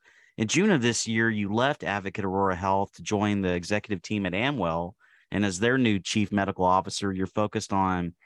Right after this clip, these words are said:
empowering provider and payer organizations to achieve greater clinical, operational,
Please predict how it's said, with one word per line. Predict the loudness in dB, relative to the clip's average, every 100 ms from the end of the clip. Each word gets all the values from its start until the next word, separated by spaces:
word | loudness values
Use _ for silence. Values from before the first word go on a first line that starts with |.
| _ _ -10
empowering | -8 -2 0 2 0
provider | -2 -2 0 0 0 0
and | -2
payer | -2 0 2
organizations | 2 0 0 0 -2 -2 -4
to | -2 -4
achieve | -2 -4
greater | -2 0 2 2
clinical, | 0 0 0 0 2 2
operational, | 2 2 2 2 0 0 0 0